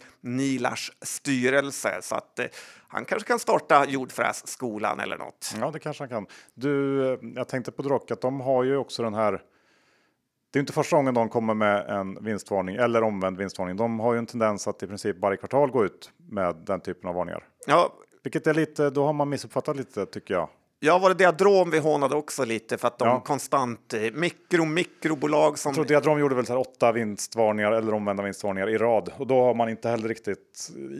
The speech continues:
Speaker 2: då är det någonting som är fel, tycker jag.
Speaker 1: Ja, verkligen
Speaker 2: Ja.
Speaker 1: fel.
Speaker 2: Och Duroc är inne på den banan också.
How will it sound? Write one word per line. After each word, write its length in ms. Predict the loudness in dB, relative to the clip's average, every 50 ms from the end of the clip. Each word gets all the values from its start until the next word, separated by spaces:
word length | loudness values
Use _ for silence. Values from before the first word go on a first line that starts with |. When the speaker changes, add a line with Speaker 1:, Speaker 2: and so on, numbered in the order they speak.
| -14 -10
Speaker 2:
då 380 | -6 -6 -2 2 4 6 6 6
är 40 | 6
det 60 | 4
någonting 240 | 2 -2 -2 -4 -8
som 100 | -8 -6
är 40 |
fel, 260 | -4 -2 0 0 0 0
tycker 160 | -4 -6 -6
jag. 100 | -6 -8 -4
Speaker 1:
Ja, 260 | 2 4 4 4 2 0 -8 _ _ _ _ _ _ -4
verkligen 420 | 0 0 0 0 0 -2 -2 -2
Speaker 2:
Ja. 40 | -2 -4 -6
Speaker 1:
fel. 100 | -6 -6 -8 _
Speaker 2:
Och 120 | -6 -2
Duroc 280 | 0 0 0 0 0 -2
är 60 | -2
inne 200 | -2 -2 -2 -4
på 100 | -2 -2
den 160 | -2 0 0
banan 260 | 0 0 2 0 -2
också. 260 | -4 -4 -6 -8 -8